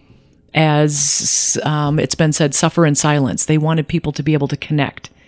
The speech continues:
And so, and now that Comfort Coffee has just been a great, um, a great event, and our board member Deb,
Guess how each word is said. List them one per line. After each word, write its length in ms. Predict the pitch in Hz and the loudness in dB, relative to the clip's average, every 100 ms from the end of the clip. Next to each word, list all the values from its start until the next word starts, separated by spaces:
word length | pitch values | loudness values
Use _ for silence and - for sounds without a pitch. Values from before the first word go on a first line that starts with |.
| _ _ _ | _ _ _
And 380 | 156 151 147 151 | -2 2 2 2
so, 340 | - 160 147 147 | 2 4 4 4
and 180 | 160 | 4
now 200 | 165 165 | 4 2
that 240 | 156 156 - | 2 0 0
Comfort 360 | 190 180 147 | -2 -2 -4
Coffee 360 | - 143 135 139 | 0 0 0 0
has 180 | 143 135 | -2 0
just 280 | 151 143 - | 0 0 0
been 180 | 139 | 2
a 80 | 135 | 0
great, 640 | 143 - 151 175 156 - - - _ _ - _ - | -2 -8 2 4 4 0 -12 -20 _ _ -20 _ -6
um, 520 | 139 143 147 147 139 - _ _ - | -4 -2 -2 -2 -4 -8 _ _ -6
a 60 | |
great 260 | 165 175 170 | 2 2 4
event, 460 | 156 151 139 139 - | 2 2 2 2 0
and 260 | 147 143 | 0 0
our 140 | 143 139 | 0 0
board 240 | 147 147 | 0 2
member 280 | 147 143 143 | 0 2 0
Deb, 460 | 131 147 147 147 | 2 2 2 0